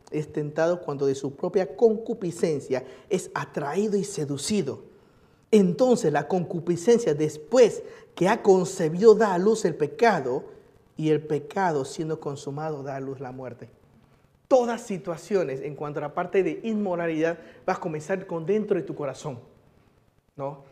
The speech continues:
Y si yo le doy rienda suelta a mi corazón, primero mi corazón gestó el deseo y yo voy a querer después buscarlo. Y después de ser consumado, entonces vienen las consecuencias.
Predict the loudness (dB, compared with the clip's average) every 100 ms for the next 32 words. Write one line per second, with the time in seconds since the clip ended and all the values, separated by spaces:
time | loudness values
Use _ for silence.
0 | -10 -10 -8 -2 0 2 2 0 -2 -4
1 | -2 0 -2 -2 0 0 0 -4 -4 -4
2 | -4 -2 -2 -2 -6 -4 -2 0 -2 -4
3 | -8 -4 -2 -2 -4 -6 -8 -6 -6 -8
4 | -8 -2 2 2 0 -8 0 4 4 2
5 | -2 -10 -20 -20 _ _ _ _ _ _
6 | _ _ _ -10 -8 -4 -4 -4 -6 -4
7 | -6 -10 -12 -12 -12 -14 -14 -14 -14 -16
8 | -18 -20 _ _ _ _ _ _ _ _
9 | _ -6 0 0 0 4 4 6 2 4
10 | 2 2 0 -2 0 -2 0 -2 -4 -8
11 | -20 _ _ -14 -8 -6 -4 -4 -6 -8
12 | -10 -10 -8 -4 -4 -6 -14